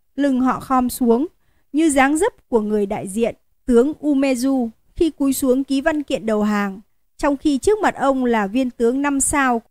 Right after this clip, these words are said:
của phe chiến thắng, đứng chắp tay sau lưng ngạo nghễ. Nhưng trái tim của họ vẫn trỗi lên những nhịp đập mạnh mẽ. Người Nhật chấp nhận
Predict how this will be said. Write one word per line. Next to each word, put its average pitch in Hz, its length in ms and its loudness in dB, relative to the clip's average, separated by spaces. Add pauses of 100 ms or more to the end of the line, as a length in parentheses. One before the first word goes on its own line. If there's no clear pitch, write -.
(120)
của 214 140 0
phe 277 280 0
chiến 254 260 -2
thắng, 247 300 -2 (440)
đứng 262 220 2
chắp - 260 -4
tay 277 200 0
sau 269 180 2
lưng 269 360 0
ngạo 233 220 -4
nghễ. 220 340 -2 (580)
Nhưng 277 580 0
trái 254 160 -8
tim 330 280 0
của 214 160 -2
họ 202 300 -2
vẫn 233 220 -8
trỗi 311 280 0
lên 302 220 2
những 269 160 -4
nhịp 302 200 -4
đập 202 200 -6
mạnh 208 280 -10
mẽ. 233 260 -6 (760)
Người 262 200 2
Nhật 247 340 0
chấp 349 180 -4
nhận 330 200 -4